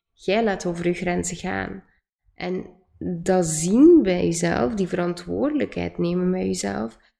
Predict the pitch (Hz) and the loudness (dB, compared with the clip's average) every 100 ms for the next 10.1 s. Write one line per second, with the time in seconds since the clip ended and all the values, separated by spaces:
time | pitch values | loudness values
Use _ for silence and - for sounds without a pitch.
0 | _ - 196 214 233 247 330 254 214 185 | _ -12 -6 -2 0 0 0 2 0 -2
1 | - 190 190 175 175 180 180 180 190 208 | -2 -2 0 -2 -2 0 0 0 0 0
2 | 226 214 202 - 226 160 - - 175 - | 0 0 -2 -2 -2 -4 -10 -14 -12 -2
3 | 262 196 156 160 - - - _ _ - | -2 0 -4 -4 -10 -14 -16 _ _ -8
4 | 214 - - - - - _ _ _ - | -8 -10 -18 -20 -20 -20 _ _ _ -14
5 | 170 170 175 170 170 165 269 269 190 - | -10 -8 -6 -4 -4 -2 -4 -4 -6 -8
6 | - - - - - - - - 220 - | -12 -14 -14 -14 -14 -12 -6 4 4 4
7 | - 185 185 - - - 196 - 277 220 | -2 -6 -6 -8 -12 -12 -10 -6 -2 -2
8 | 202 202 185 180 175 170 170 165 165 165 | -4 -4 -6 -6 -8 -6 -6 -4 -4 -4
9 | - - 196 175 165 - 165 - - - | -6 -4 -4 -4 -8 -12 -16 -14 -12 -12
10 | - | -16